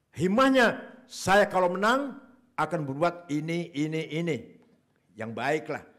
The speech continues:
Kalau saya menang jadi presiden, jadi D P R, jadi gubernur, jadi bupati, akan begini, begini, begini. Agenda saya. Itu berarti himmah namanya, baik. Atau azimah.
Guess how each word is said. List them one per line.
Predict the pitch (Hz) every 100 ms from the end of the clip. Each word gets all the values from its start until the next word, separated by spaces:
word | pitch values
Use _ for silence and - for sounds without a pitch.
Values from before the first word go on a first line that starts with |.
| _ _
Kalau | 101 120
saya | 123 139
menang | 143 147 147
jadi | 135
presiden, | 120 151 147 147 170 180 165
jadi | 110 117 120 110 104
D | - 123
P | 147 147
R, | 156 175 175
jadi | 131 127
gubernur, | 113 123 131 156 180
jadi | 139 127
bupati, | 123 139 135 196 220 208 - - _ _ _ _ _ _ _ _
akan | 139 147 185 175
begini, | 139 139 190 214 214 214 -
begini, | 143 185 202 202
begini. | 151 175 208 156 - - _ _ _ -
Agenda | 123 123 135 139
saya. | 156 156 127 - - _
Itu | 139
berarti | 147 151 190 170
himmah | 156 175 170 143
namanya, | 147 143
baik. | 113 131 147 - - - _ _ _ _ _ _ -
Atau | 139 233
azimah. | 220 208 160 233 254 202 -